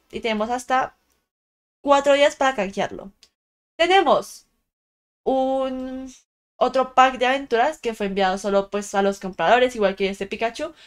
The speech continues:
por Gmail con la edición digital o anterior, que, pues, dan este pack de aventuras y es válido reclamarlo hasta el siete de marzo del dos mil veintitrés. Y estos tres códigos de acá, que los puede reclamar cualquiera, nos dan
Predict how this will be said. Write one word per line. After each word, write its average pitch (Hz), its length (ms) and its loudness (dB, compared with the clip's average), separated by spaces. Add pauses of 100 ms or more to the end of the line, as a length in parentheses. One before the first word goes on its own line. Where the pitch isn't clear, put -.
(140)
por 294 160 6
Gmail 330 460 0
con 226 180 -8
la 185 100 -2
edición 185 240 -8
digital 254 420 -2
o 226 60 2
anterior, 269 500 -2 (440)
que, 370 200 4
pues, 320 160 -2
dan 233 120 0
este 214 140 -10
pack 233 120 -4
de 240 80 -2
aventuras 262 320 -2
y 262 60 -2
es 214 140 -8
válido 240 460 0
reclamarlo 247 420 -4
hasta 254 120 -6
el 220 80 -6
siete 208 220 -6
de 214 60 -4
marzo 247 260 -4
del 269 60 -4
dos 240 100 -2
mil 185 140 -6
veintitrés. - 600 -16 (500)
Y 370 220 4
estos 262 420 0
tres 214 240 -4
códigos 233 300 -2
de 247 60 -4
acá, 254 420 -6
que 220 100 -4
los 196 240 -2
puede 180 200 0
reclamar 196 480 -4
cualquiera, 240 580 -4 (300)
nos 247 160 -4
dan 202 280 2